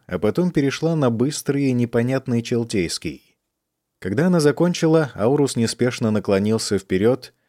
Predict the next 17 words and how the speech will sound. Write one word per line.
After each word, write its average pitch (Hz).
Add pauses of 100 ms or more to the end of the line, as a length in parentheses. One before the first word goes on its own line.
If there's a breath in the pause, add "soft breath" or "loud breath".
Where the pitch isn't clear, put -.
(200)
облокотившись 110
о 101
колено. 87 (800)
«Вам 131
придется 117
это 107
повторить, 117
заклинательница», 82 (580)
сказал 90
он, - (680)
«поскольку 120
я 123
не 120
стану 110
разговаривать 90
на 92
челтейском». 85